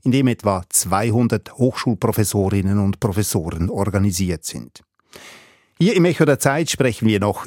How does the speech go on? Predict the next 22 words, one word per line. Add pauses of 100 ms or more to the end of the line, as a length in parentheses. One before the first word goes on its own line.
über
die
sogenannte
Achse
des
Widerstandes, (300)
das
heißt
dieses
Netzwerk
von
Milizen,
das
vom
Iran
unterstützt
wird. (560)
Trotzdem (380)
zuerst
aber
noch (180)
dies.